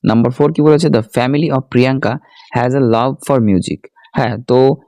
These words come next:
এটা সত্যি কথা, কারণ হচ্ছে যে প্রিয়াঙ্কা যে পিতা, অসিত বেজ, তিনিও কিন্তু একজন মিউজিক টিচার ছিলেন।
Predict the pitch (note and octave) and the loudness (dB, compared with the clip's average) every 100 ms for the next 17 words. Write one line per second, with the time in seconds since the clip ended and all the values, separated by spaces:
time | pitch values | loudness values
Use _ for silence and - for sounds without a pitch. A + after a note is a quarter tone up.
0 | _ A2 A#2+ - C3 - C3+ C3+ C#3 A#2+ | _ -2 -2 -2 -2 -2 -2 -2 -2 -2
1 | B2 B2+ B2 C3 C3 B2 A#2+ A2 A2+ A#2+ | -2 -4 -2 0 2 0 0 0 0 0
2 | A#2 A2+ A2+ A#2+ A#2+ - G2 G#2 - E2+ | -2 -2 -2 0 0 0 -2 -4 -6 -6
3 | - A2 C3 A#2+ A2+ A2 G2+ A#2+ - _ | -4 0 0 2 2 2 2 -2 -10 _
4 | - C#3+ C#3+ C#3 B2 C3+ A2+ G#2+ A2 G2+ | 0 2 4 2 2 0 2 2 2 2
5 | G2+ - - F#2+ | 0 -2 -6 -8